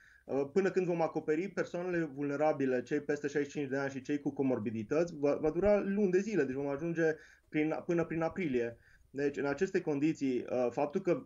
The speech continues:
vaccinul este cumva, uh, fluturat ca o, o solu-, o soluție, este o soluție, dar este o soluție pe termen lung, nu, nu pentru următoarele trei săptămâni. Uh, mai mult, uh, mi se pare că, uh, în momentul în care au anunțat că va începe valul doi de astăzi, cincisprezece,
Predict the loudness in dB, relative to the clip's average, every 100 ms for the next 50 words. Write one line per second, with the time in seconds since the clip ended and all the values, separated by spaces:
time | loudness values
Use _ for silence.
0 | -6 -2 -2 -2 -2 2 2 0 -2 -2
1 | -2 0 2 2 2 2 -2 -6 -4 -4
2 | -4 -4 0 4 2 4 2 4 4 2
3 | 0 -4 0 2 4 4 2 2 2 2
4 | 0 0 0 2 4 4 4 -2 -4 -8
5 | -8 -8 -6 -4 -2 0 0 2 0 0
6 | -4 -6 -4 0 4 4 4 2 2 0
7 | 0 0 0 0 -2 -2 -4 -4 -6 -6
8 | -10 _ _ _ _ -20 _ -2 0 2
9 | 0 0 0 2 2 0 -4 -8 -4 -4
10 | -4 -6 -2 2 2 0 2 4 4 0
11 | -6 -8 -6 -4 -4 -2 -2 -2 -4 -2
12 | 0 0 -2 -8 -4 -4 -4 -4 -2 0
13 | 2 2 0 2 2 2 0 -6 -6 -8
14 | -8 -8 -8 -6 -4 -2 -2 -4